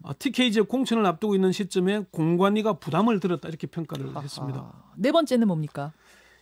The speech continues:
Speaker 1: 이제는 그만 석방해달라는 외침 아니겠냐, 그런 분석입니다.
Speaker 2: 어, 석방에 대한 언급은 일체 편지에 없었-, 일-,
Speaker 1: 아, 어,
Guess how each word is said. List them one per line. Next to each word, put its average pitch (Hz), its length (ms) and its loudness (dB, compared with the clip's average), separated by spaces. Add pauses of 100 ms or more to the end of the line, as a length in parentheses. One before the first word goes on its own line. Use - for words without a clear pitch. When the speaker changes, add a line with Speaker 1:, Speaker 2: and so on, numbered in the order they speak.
Speaker 1:
이제는 226 440 4
그만 190 260 2
석방해달라는 233 800 0
외침 170 300 -2
아니겠냐, 147 500 -2
그런 170 240 -4
분석입니다. 139 720 -6 (100)
Speaker 2:
어, 233 220 -2
석방에 480 540 0
대한 392 240 2
언급은 233 420 2
일체 214 580 2 (120)
편지에 285 260 -2
없었-, - 400 0
일-, 226 120 0
Speaker 1:
아, - 40 -6
어, 147 100 -10